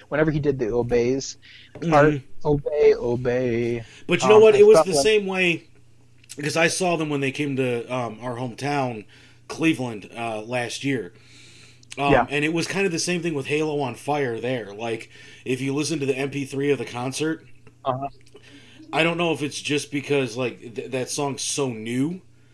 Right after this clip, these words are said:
Speaker 2: to them, or it was so new to them by that point, or if it's just that's, like, a weird starting spot for him, because it's almost
Speaker 1: Yeah.
Speaker 2: like two minutes into the song is when the first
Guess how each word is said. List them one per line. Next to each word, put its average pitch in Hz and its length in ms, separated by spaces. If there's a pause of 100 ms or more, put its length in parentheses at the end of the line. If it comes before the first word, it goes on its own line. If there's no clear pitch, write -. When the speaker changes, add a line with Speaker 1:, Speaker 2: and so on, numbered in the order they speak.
(280)
Speaker 2:
to 165 160
them, 165 240
or 143 100
it 139 60
was 135 160
so 147 180
new 117 220
to 139 80
them 143 260
by 135 140
that 135 240
point, 151 380 (720)
or 131 440
if 127 200
it's 131 180
just - 560 (180)
that's, 123 380
like, 135 140
a 110 180 (460)
weird 131 560
starting 127 560
spot 180 380
for 180 160
him, 185 340 (640)
because 135 260
it's 127 120
almost 127 240
Speaker 1:
Yeah. 160 40
Speaker 2:
like 127 140
two 180 180
minutes 165 280
into 147 160
the 101 120
song 160 360
is 104 120
when 123 120
the 104 60
first 127 420